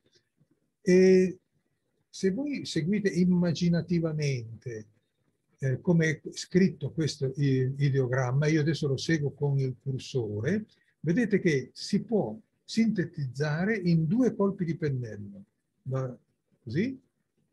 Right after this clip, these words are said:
e l'altro così. Si parte da un colpo di pennello che ha densità piena e si diluisce dall'alto in basso, si parte da un altro colpo di pennello dall'alto in basso che da,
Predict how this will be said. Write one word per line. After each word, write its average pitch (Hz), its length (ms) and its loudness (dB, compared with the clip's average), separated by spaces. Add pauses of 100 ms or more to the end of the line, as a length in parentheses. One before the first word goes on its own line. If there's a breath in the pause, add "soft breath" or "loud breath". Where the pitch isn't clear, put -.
(160)
e 143 100 -2
l'altro 196 560 -4 (180)
così. 107 420 -2 (840)
Si - 200 0
parte 240 300 4
da 208 100 6
un 190 100 8
colpo 208 260 2
di 190 120 4
pennello 180 640 0
che 160 280 -2
ha 151 300 -2
densità 151 800 4
piena 156 640 0
e 139 100 -2
si 143 160 -4
diluisce 127 680 -4
dall'alto 131 480 -4
in 135 100 -2
basso, 170 520 -8 (260 loud breath)
si 170 220 0
parte 165 440 0
da 135 140 -2
un 143 120 0
altro 165 280 0
colpo 151 300 -2
di 135 80 0
pennello 143 580 0
dall'alto 139 480 0
in 156 120 0
basso 208 360 0
che 160 140 -2
da, 135 140 -2